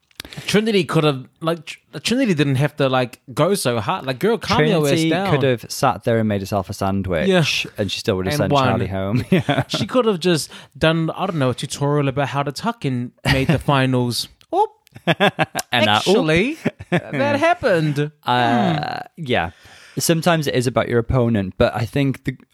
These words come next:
Speaker 2: I think a lot, a lot of the girls that we've really, like, highlighted, they embody, like, what it is to be a lip sync assassin. It's not just to do with statistics. It's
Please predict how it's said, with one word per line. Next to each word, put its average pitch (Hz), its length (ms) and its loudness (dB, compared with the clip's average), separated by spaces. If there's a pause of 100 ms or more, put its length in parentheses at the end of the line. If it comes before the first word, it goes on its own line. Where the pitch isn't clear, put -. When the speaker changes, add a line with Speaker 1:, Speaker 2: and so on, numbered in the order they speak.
Speaker 2:
I 135 60 -2
think 156 240 -2
a 165 60 0
lot, 113 200 -4 (460)
a 156 40 -4
lot 151 100 4
of 160 60 -4
the 160 60 0
girls 147 200 2
that 147 100 0
we've 117 260 2
really, 110 320 2
like, 107 220 0
highlighted, 95 840 -2 (340)
they 113 160 4
embody, 110 580 2
like, 101 380 -2 (440)
what 107 280 0
it 101 100 2
is 98 200 0
to - 80 -10
be 95 160 0
a 98 60 0
lip 92 200 -4
sync 98 200 -4
assassin. 95 320 -4
It's 98 100 -2
not - 220 2
just 131 360 0
to 127 60 -2
do 120 100 4
with 117 100 0
statistics. 104 680 -4
It's - 120 -10